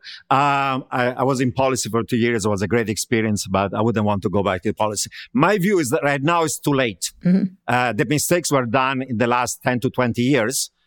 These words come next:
Speaker 1: And at this point, if you fight inflation, they're gonna cause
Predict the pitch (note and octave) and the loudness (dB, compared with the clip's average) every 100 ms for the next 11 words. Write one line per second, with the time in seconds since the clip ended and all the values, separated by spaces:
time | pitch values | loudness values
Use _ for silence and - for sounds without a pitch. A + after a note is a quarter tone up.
0 | _ - B2+ A#2+ D#3 G#3 - D3+ C3 B2+ | _ 0 0 2 2 0 0 0 2 0
1 | A#2+ - _ _ _ _ - D3+ D3 D#3 | -4 -8 _ _ _ _ -2 0 2 0
2 | B2+ - E3 F#3 E3+ C#3+ - C3 A2+ - | 0 0 0 0 0 -2 0 0 0 0
3 | C#3 A3 - _ _ A#2 B2+ B2+ C3+ B2+ | -2 -4 -16 _ _ 0 2 2 0 0
4 | F#2+ | -2